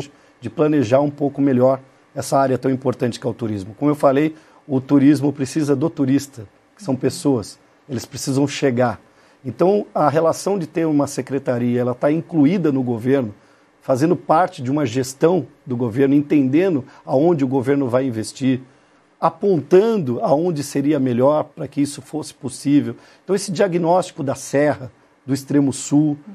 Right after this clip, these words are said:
do Vale Europeu, nós já estamos fazendo e junto com a Secretaria de Infraestrutura e Fazenda, nós vamos fazer um grande diagnóstico de apontamento e saber também se as reuni-, se as regiões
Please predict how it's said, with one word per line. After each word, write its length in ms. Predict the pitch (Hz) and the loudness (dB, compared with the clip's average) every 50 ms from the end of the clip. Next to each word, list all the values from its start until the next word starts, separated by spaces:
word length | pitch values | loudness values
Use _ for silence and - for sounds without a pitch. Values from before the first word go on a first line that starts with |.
| - _ | -18 _
do 100 | 143 151 | -10 -4
Vale 240 | 131 147 139 139 135 | 0 0 2 2 2
Europeu, 540 | 131 123 120 - - 135 139 143 139 139 135 - - - | 2 2 0 -2 0 2 2 2 2 2 -2 -6 -12 -6
nós 200 | 147 139 143 131 | -2 0 0 2
já 180 | 110 143 170 180 | 2 2 0 0
estamos 400 | - - - - 151 147 143 143 | 0 -4 -4 -2 -2 -2 -2 -4
fazendo 480 | - 139 117 104 107 127 135 147 147 143 | -4 -6 -6 -4 -2 -2 -2 0 0 -2
e 40 | |
junto 520 | 143 123 120 156 196 240 247 226 - - 131 | -2 -2 -4 -4 -2 -2 -2 -2 -4 -8 -10
com 340 | - - 151 147 143 123 - - _ _ _ _ _ _ - | -6 -2 0 0 0 0 -4 -8 _ _ _ _ _ _ 0
a 160 | 135 135 123 | 0 0 0
Secretaria 520 | - - 143 - 143 139 143 135 147 151 | 0 -4 -4 -2 -2 0 2 2 2 2
de 140 | 135 120 131 | 2 0 0
Infraestrutura 640 | 143 143 - 131 123 - - 120 110 - 139 139 123 | -2 -2 -4 -6 -6 -6 -6 -8 -4 -2 0 0 0
e 40 | 120 | -2
Fazenda, 580 | - - 139 104 101 123 156 165 160 123 104 - _ _ _ _ - | -4 -6 -6 -4 0 0 2 2 0 -2 -4 -8 _ _ _ _ -14
nós 120 | 156 139 | -8 -4
vamos 160 | 123 156 165 | -2 -2 -2
fazer 180 | - 170 147 151 | -2 -2 0 0
um 140 | 190 202 175 | 0 -2 0
grande 360 | 131 139 156 202 220 180 165 | 2 2 2 2 2 0 -2
diagnóstico 720 | 143 147 160 147 131 131 120 120 127 139 143 143 - - | -2 0 0 0 0 0 0 0 0 -2 -2 -4 -6 -10
de 80 | 139 135 | -6 -6
apontamento 720 | 127 127 - 135 139 131 - 127 113 113 120 135 139 - - - - - - - | -6 -4 -4 -6 -6 -6 -6 -6 -4 -2 -2 -4 -4 -6 -10 -20 -20 -18 -10 -6
e 80 | 202 202 | -6 -2
saber 400 | - 277 - 269 160 208 247 - | 0 0 0 2 2 0 0 0
também 280 | - 185 151 175 208 | 0 0 2 2 0
se 140 | - - 156 | 0 0 0
as 100 | 143 120 | 0 2
reuni-, 280 | 151 170 156 147 139 - - | 2 2 2 2 0 -2 -6
se 180 | - - - 170 | -6 0 2 2
as 160 | 196 175 139 | 2 2 2
regiões 540 | 156 151 120 107 120 143 170 175 147 - | -2 -2 0 0 0 0 0 0 -2 -4